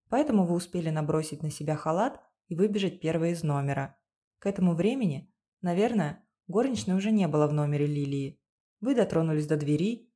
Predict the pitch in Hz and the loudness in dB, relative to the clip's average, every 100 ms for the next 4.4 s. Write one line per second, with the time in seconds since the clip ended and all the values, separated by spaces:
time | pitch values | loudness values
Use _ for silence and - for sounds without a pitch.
0 | _ 175 170 - 151 175 240 220 151 156 | _ -6 -6 -6 0 2 2 0 -4 -6
1 | - 202 180 165 156 147 - 131 - _ | -4 -2 0 0 0 -4 -8 -14 -16 _
2 | _ - 165 165 170 214 180 151 151 143 | _ -8 -4 0 2 2 0 -2 0 0
3 | 185 185 151 147 147 165 175 - 147 135 | -2 -2 -2 -2 -2 -6 -6 -4 -2 -2
4 | - - 135 - | -6 -10 -10 -12